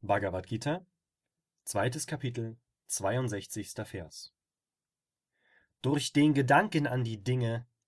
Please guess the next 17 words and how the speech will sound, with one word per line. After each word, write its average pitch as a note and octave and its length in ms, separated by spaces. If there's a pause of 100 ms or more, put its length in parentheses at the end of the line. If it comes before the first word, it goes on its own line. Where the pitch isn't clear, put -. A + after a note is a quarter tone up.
(320)
entsteht B2 440
Verhaftung A#2+ 580
an F#2 140
sie. F2+ 260 (920)
Aus A2+ 220
Verhaftung D3+ 760 (100)
werden C#3 320
Wünsche D#3 320
geboren. F#2 560 (720)
Aus G2 200
dem F#2 200
Wunsch D3 480 (360)
entsteht B2 460
Zorn. D#2+ 400 (2000)
Kommentar G#2 360
Swami G#2 320
Shivananda. G2+ 640